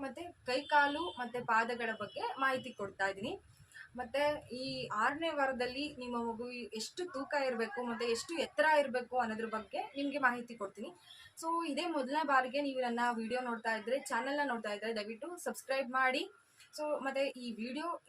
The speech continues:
ಇಂಪಾರ್ಟೆಂಟ್ ಅಂತ ಹೇಳ್ಬೋದು ಫಸ್ಟ್ ಟೈಮ್ ಪ್ರೆಗ್ನೆನ್ಸಿನಲ್ಲಿ. So, ಎಲ್ಲೂ ಸ್ಕಿಪ್ ಮಾಡ್ದಲೇ ಕಂಪ್ಲೀಟ್ ಆಗಿ ವಿಡಿಯೋ ನೋಡಿ. ಮೊದಲನೇದಾಗಿ, ಆರನೇ ವಾರದ ಪ್ರೆಗ್ನೆನ್ಸಿನಲ್ಲಿ ನಿಮ್ಮ ಮಗು ಗರ್ಭಾಶಯದಲ್ಲಿದ್ದಾಗ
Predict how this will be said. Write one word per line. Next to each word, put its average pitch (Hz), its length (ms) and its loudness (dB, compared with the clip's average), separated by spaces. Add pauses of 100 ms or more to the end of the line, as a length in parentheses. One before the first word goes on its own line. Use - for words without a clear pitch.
ಇಂಪಾರ್ಟೆಂಟ್ 294 500 2
ಅಂತ 254 100 -4 (140)
ಹೇಳ್ಬೋದು 226 460 -4
ಫಸ್ಟ್ 240 180 -2
ಟೈಮ್ 269 180 -2
ಪ್ರೆಗ್ನೆನ್ಸಿನಲ್ಲಿ. 220 800 -4 (580)
So, 311 60 -4 (140)
ಎಲ್ಲೂ 262 240 -2
ಸ್ಕಿಪ್ - 260 -8
ಮಾಡ್ದಲೇ 269 320 0 (140)
ಕಂಪ್ಲೀಟ್ 254 380 -2
ಆಗಿ 254 160 -2 (100)
ವಿಡಿಯೋ 226 200 0 (100)
ನೋಡಿ. 196 200 -2 (1200)
ಮೊದಲನೇದಾಗಿ, 277 720 0 (460)
ಆರನೇ 302 240 4
ವಾರದ 262 240 4 (100)
ಪ್ರೆಗ್ನೆನ್ಸಿನಲ್ಲಿ 233 800 -2 (160)
ನಿಮ್ಮ 262 160 -2 (140)
ಮಗು 240 180 0 (260)
ಗರ್ಭಾಶಯದಲ್ಲಿದ್ದಾಗ 226 1040 4